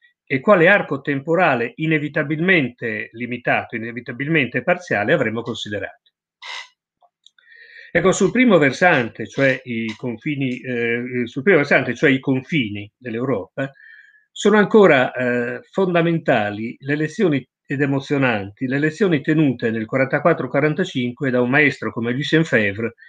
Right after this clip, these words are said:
nella Parigi appena liberata. E, eh, inda-, eh, a-, lezioni che insistono molto sul concetto di confini mobili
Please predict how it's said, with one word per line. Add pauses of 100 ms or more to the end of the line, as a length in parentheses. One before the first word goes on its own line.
(260)
nella
Parigi
appena
liberata. (1900)
E,
eh,
inda-,
eh,
a-,
lezioni
che
insistono
molto
sul
concetto
di
confini
mobili